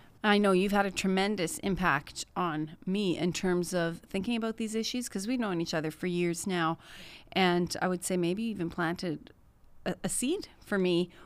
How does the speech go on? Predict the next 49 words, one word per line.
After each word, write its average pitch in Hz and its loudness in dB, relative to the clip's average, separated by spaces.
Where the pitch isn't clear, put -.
when 190 2
it 180 -2
comes 202 2
to 190 2
learning 180 2
about, 175 0
uh, 165 -2
caregiving 196 2
and 185 2
also 180 0
end-of-life 165 0
issues. 135 -2
Um, 180 2
so 240 0
what - 8
we're 262 4
gonna 240 4
talk 320 6
about 185 4
today 190 2
is 175 0
related 190 0
to 180 -2
that, 151 4
and 196 2
it's 185 2
incredibly 240 4
important. 160 -2
I - 2
was 220 2
trying 311 6
to 294 -2
frame 220 2
it 214 2
in 208 4
a 202 6
way 190 4
that 190 2
people 196 0
wouldn't 185 0
tune 208 2
out 185 4
when 190 0
they 180 2
realize 170 0
we're 170 -4
talking 160 -2
about 160 -4
dying, 156 -2